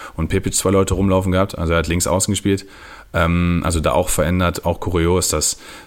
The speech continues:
Thorsten dann von Montag auf Samstag dann die Position von ihm von außen zentral nach links außen packt und Krempicki rein. Also es ist alles irgendwie ein bisschen komisch, aber er hat schon recht, er hatte die, ähm, oder die angesprochenen Kommentare,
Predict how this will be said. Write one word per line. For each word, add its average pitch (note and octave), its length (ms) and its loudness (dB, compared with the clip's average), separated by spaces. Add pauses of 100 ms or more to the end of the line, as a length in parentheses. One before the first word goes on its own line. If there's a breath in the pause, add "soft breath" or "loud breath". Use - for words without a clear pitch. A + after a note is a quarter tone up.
Thorsten D#2+ 360 0
dann D#2 160 0
von D#2 180 0
Montag D#2+ 440 0
auf D2+ 160 -2
Samstag E2 420 0
dann D#2 140 -2
die D2+ 100 -2
Position D#2+ 500 -2
von D2+ 200 -2
ihm E2 180 0
von E2 140 -2
außen D#2+ 200 -2
zentral D#2+ 440 0
nach D#2 80 -2
links D2+ 180 -2
außen G2+ 380 0 (340 loud breath)
packt - 260 0
und E2+ 240 -2
Krempicki F#2 400 -2
rein. F2 220 2
Also F2 160 0
es E2 60 2
ist - 100 0
alles F#2 220 0
irgendwie F2 180 2
ein - 20 0
bisschen E2+ 220 0
komisch, G2 320 0 (300 loud breath)
aber F2+ 260 4
er F2 120 4
hat - 100 2
schon E2+ 100 2
recht, F#2+ 240 2
er F2 100 2
hatte E2+ 200 0
die, D#2+ 300 2
ähm, D#2+ 880 0
oder D#2+ 180 0
die D#2+ 80 2
angesprochenen E2 340 -2
Kommentare, E2+ 480 0